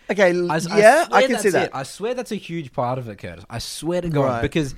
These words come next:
Speaker 2: that's how people frame it. It's like,
Speaker 1: Right.
Speaker 2: it's like they get to the rank and they relax. But that's what I talk about. You know, it's like in the last episode, talking about when we get back to the gym.
Speaker 1: Right.
Speaker 2: And it just doesn't mean anything
Speaker 1: It doesn't
Speaker 2: because
Speaker 1: mean
Speaker 2: you have
Speaker 1: anything.
Speaker 2: to keep at the process. You have to keep at the habits.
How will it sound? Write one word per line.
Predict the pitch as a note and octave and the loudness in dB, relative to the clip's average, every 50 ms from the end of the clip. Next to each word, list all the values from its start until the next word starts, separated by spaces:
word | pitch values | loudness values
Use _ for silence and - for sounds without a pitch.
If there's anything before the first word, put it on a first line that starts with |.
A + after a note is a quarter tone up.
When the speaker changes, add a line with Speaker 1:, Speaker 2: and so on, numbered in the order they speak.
| - - - - - - | -14 -16 -16 -14 -8 -6
Speaker 2:
that's | C#3+ F3 - | -4 -4 -2
how | - B3+ A3+ | -2 -2 -2
people | - G#3 G3+ F3 - F3 C#3 | -2 -4 -8 -8 -10 -12 -12
frame | A2 - - A#2+ A#2+ C#3+ E3 C#3 G2+ | -14 -12 -8 -6 -4 -2 -2 -4 -4
it. | F2 - | -8 -10
It's | G#2 - - | -10 -8 -6
like, | A#2+ B2 C3+ | -4 -2 0
Speaker 1:
Right. | C3+ B2+ B2 A#2+ A#2 - - | 0 0 0 -2 -4 -8 -8
Speaker 2:
it's | C#3 - | -6 -4
like | F3 D#3 - | -4 -2 -2
they | E3 C#3+ | -2 -2
get | B2+ D3 F3 F3+ | -2 -2 -4 -4
to | - B3 | -4 -6
the | G#3 F#3 C3 | -4 -4 -2
rank | B2 B2+ D3 D3+ - | -2 -4 -4 -4 -4
and | C3+ | -2
they | C3 A#2+ | -2 -2
relax. | G#2 G#2 G2+ G#2+ A#2+ A#2+ G#2 - - - - - - | -2 -4 -4 -2 -2 -2 -4 -6 -8 -14 -20 -18 -12
But | A#2 A#2+ A#2 | -8 -6 -2
that's | C#3+ F#3 G#3 - - | -2 -2 -2 -4 -6
what | F#3 E3+ | -6 -6
I | D#3 | -6
talk | C3 - E3 D#3 C#3 | -4 -4 -6 -6 -4
about. | C#3+ B2+ A#2 | -6 -6 -4
You | B2+ C#3+ | -4 -4
know, | D#3+ E3 | -4 -4
it's | D3+ - | -4 -4
like | D#3 C3 - C#3 | -6 -6 -6 -6
in | A#2+ | -6
the | A2+ A2 | -6 -4
last | A2 A#2 C3+ C3 - | -4 -4 -4 -6 -6
episode, | C3+ G#2 G2+ - G#2 G2 F#2+ | -8 -10 -10 -10 -10 -10 -8
talking | - B2+ A2+ B2 | -6 -8 -6 -6
about | A#2+ A2+ | -8 -8
when | A2 | -8
we | A2+ A2 | -8 -8
get | G#2 A#2+ A#2+ - A#2 | -6 -6 -8 -8 -8
back | - A#2 - | -10 -10 -10
to | - A2+ | -10 -12
the | G#2 G2+ | -12 -12
gym. | F#2+ F#2+ A#2+ C3 A#2+ G2+ D2+ D2+ F2+ - - | -10 -8 -8 -8 -8 -8 -12 -16 -18 -14 -8
Speaker 1:
Right. | D3 C#3 C#3 C3 B2 A#2 G#2 - - _ _ _ _ _ - | -2 2 2 4 4 2 0 -4 -8 _ _ _ _ _ -8
Speaker 2:
And | C3 C#3 D3 | -6 -6 -6
it | C#3 | -6
just | B2+ F3 F3 - | -8 -10 -10 -8
doesn't | G#3 G3 G#3 D#3+ B2+ | -6 -4 -4 -2 -2
mean | C3 C3+ D#3 F3+ F#3 | -2 0 0 0 0
anything | E3 C#3+ B2 - - A2 | 0 -2 -2 -4 -4 -4
Speaker 1:
It | - | -4
doesn't | C#3+ C#3 C3+ C3 | -4 -4 -4 -4
Speaker 2:
because | B2 - - | -6 -6 -6
Speaker 1:
mean | - | -4
Speaker 2:
you | A2 | -2
have | - - A2 | -2 -2 -2
Speaker 1:
anything. | - | -4
Speaker 2:
to | - D#3 | -8 -8
keep | - - E3 C#3+ - | -4 -4 -4 -2 -2
at | D3 C#3+ - | -6 -6 -6
the | C#3 | -8
process. | A#2 - D3 C#3+ C3+ | -6 -6 -6 -6 -8
You | B2 A2+ | -10 -10
have | - D3 D3 - | -8 -8 -8 -8
to | - C3+ | -10 -8
keep | - D#3 C#3+ - | -8 -8 -8 -8
at | D3 B2+ | -12 -14
the | B2 | -12
habits. | - C3 C#3+ C3 G#2 - - | -10 -10 -10 -10 -10 -14 -16